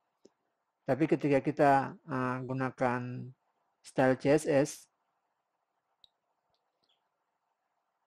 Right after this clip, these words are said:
nah, dia tidak berfungsi lagi.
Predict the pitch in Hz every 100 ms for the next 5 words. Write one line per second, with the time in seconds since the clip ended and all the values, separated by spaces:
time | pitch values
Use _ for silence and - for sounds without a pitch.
0 | _ _ _ _ _ _ _ _ _ _
1 | _ _ 170 127 120 127 143 147 135 190
2 | - 185 127 - 131 - 127 120 117 117